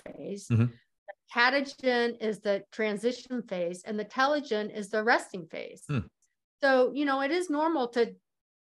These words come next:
Speaker 1: to lose certain amounts of hair, and hair does go in cycles every seven years.
Speaker 2: Hmm.
Speaker 1: But, um,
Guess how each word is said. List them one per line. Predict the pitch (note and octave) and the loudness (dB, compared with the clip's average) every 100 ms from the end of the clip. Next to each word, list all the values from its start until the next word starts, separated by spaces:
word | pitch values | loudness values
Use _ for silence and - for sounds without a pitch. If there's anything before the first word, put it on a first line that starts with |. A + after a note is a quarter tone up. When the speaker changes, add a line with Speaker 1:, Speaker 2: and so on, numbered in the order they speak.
| _ _ _ | _ _ _
Speaker 1:
to | B3 | -4
lose | A#3+ C4 A#3+ | 0 0 0
certain | - C4 | 0 0
amounts | A#3+ A#3 G#3+ G#3+ | 2 0 0 -4
of | F#3 | -6
hair, | A3+ C4+ C4 | 0 4 4
and | A3+ | 4
hair | G3+ A#3+ B3 | 0 0 2
does | A#3+ A3 F#3+ | 2 0 0
go | - G#3+ | -2 -2
in | G3 | -2
cycles | - A3 A3 G3+ G3+ | 0 0 0 -4 -4
every | G3+ G3+ | -2 -4
seven | G3+ G#3 F#3 F#3 | -4 -4 -4 -4
years. | G#3+ G#3 F#3+ - _ _ _ - | -2 -2 -4 -14 _ _ _ -4
Speaker 2:
Hmm. | D#3+ | 4
Speaker 1:
But, | D4+ A#3+ - _ _ _ _ _ _ _ _ - | 6 6 2 _ _ _ _ _ _ _ _ -2
um, | B3 A#3+ A3+ G#3+ | 4 6 4 2